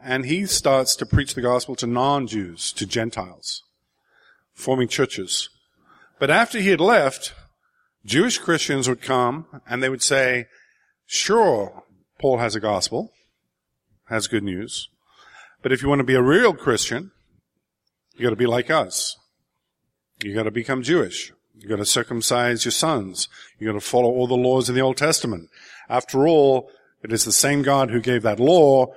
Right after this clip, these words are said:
who you believe is Jesus Christ." It was a good argument.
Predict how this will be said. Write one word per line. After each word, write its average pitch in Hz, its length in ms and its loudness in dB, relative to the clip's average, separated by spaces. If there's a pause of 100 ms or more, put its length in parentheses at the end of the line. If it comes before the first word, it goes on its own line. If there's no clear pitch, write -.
(320)
who 113 100 -10
you 139 720 2 (380)
believe 120 760 0
is 113 540 -2
Jesus 104 380 -4
Christ." 139 560 -4 (1500)
It - 40 0
was 131 100 2
a 135 60 0
good 147 120 0
argument. 135 400 0